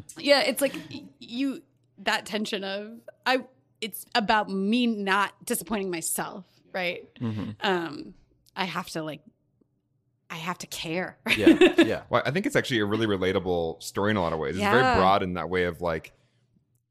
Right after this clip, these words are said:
Speaker 4: like, I've had jobs before where I'm really not into the thing I'm editing or the thing that I'm working on,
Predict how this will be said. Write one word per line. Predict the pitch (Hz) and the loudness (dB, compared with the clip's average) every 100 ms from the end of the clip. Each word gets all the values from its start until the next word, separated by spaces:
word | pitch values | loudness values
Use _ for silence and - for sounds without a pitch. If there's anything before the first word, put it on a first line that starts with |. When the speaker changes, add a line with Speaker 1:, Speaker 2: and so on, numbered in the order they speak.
| _ | _
Speaker 4:
like, | 120 | -2
I've | 113 113 | 0 2
had | 127 | 0
jobs | 98 85 80 | 2 0 0
before | 87 - 87 | -6 -6 -4
where | 85 85 80 - | -2 -2 -2 -4
I'm | 90 92 | -6 -4
really | 87 92 92 | -2 0 0
not | 90 90 | -2 -4
into | 82 90 85 90 | -6 -6 -6 -8
the | 80 | -8
thing | - 85 | -8 -8
I'm | 71 - | -10 -8
editing | 101 107 107 101 98 | -4 -2 0 0 0
or | 92 | -2
the | 82 | -4
thing | 85 90 85 | -4 -4 -4
that | 85 | -4
I'm | 80 78 | -4 -6
working | 85 95 104 95 | -4 -4 -2 -4
on, | 95 95 | -4 -4